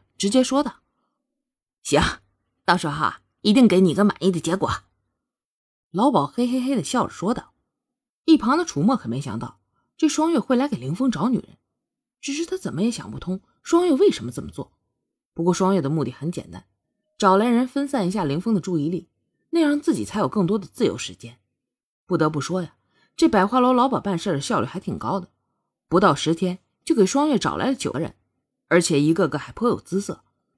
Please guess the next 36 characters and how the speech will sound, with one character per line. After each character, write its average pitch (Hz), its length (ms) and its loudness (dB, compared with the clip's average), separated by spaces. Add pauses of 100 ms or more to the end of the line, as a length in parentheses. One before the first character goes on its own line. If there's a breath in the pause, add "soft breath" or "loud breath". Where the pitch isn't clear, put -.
(260)
只 269 100 0
是 269 140 0
美 139 200 2
则 170 180 0
美， - 240 -2 (400)
总 277 120 0
是 330 120 -4
少 - 200 -6
了 226 100 -2
点 220 180 -2
特 - 180 -2
色。 - 240 -16 (640)
双 185 300 4
月 175 60 4
又 135 80 2
筛 180 220 -2
选 - 200 -8
了 - 80 -18
一 - 80 -18
下， - 100 -20 (280)
只 185 120 0
留 226 140 6
下 285 140 2
了 139 80 -4
三 220 240 -2
个 233 80 -2
人， - 100 -10 (680)
其 - 140 2
中 349 180 0
两 156 200 0
个 185 60 2
人 247 120 2
长 - 160 -6
得 135 60 -8
很 - 180 -12
像， - 220 -6